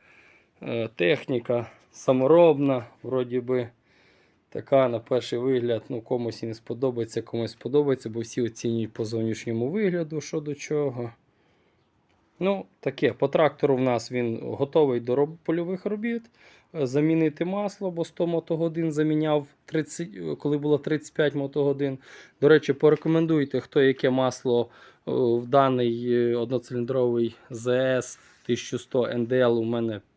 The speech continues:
е, порекомендує мастило сюди. Я знаю точно, що треба десять В сорок, але марку, може, хтось порекомендує мені якісне. Всі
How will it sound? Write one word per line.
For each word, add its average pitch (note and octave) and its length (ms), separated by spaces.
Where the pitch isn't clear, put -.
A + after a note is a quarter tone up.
е, A2+ 760
порекомендує C3 640
мастило A3 640
сюди. F#3 560
Я C#3+ 120
знаю C#3 280
точно, C3 320
що - 100
треба A#2 240
десять B2 480
В D3 120
сорок, A3 420
але C3+ 420
марку, D3 460
може, D#3+ 400
хтось - 440
порекомендує C3 680
мені B2 260
якісне. G#2+ 540
Всі F#3+ 440